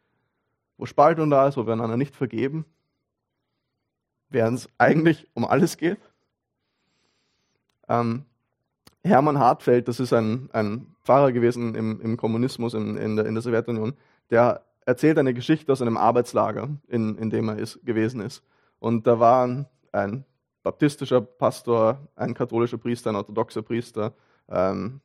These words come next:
ein Pfingstler, pfingstlicher Pastor und so weiter. Und am Anfang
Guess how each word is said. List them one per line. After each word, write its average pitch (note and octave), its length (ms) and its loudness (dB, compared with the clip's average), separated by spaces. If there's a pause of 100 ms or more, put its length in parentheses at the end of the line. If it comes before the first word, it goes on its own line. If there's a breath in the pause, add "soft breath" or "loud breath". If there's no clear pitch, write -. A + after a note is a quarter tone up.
ein A2 180 -12
Pfingstler, A#2 540 -4 (200)
pfingstlicher A#2+ 440 -8
Pastor G#2+ 460 -4 (300 soft breath)
und C3+ 160 0
so B2 140 -4
weiter. A#2 400 0 (800)
Und C3+ 100 0
am C3 100 4
Anfang D#3+ 420 2